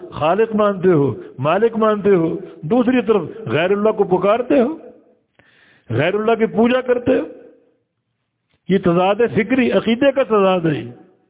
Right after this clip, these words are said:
قل، کہہ دیجئے، أَفَرَأَيْتُمْ مَا تَدْعُونَ مِن دُونِ اللَّهِ،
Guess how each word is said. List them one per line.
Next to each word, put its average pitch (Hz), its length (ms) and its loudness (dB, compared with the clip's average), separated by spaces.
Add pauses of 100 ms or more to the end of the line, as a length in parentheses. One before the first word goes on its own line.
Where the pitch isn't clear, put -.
(1200)
قل، 202 220 2
کہہ 170 200 -2
دیجئے، 180 500 0 (200)
أَفَرَأَيْتُمْ 170 600 0
مَا 170 160 0
تَدْعُونَ 170 480 2
مِن 180 200 -2
دُونِ 208 240 2
اللَّهِ، 240 340 0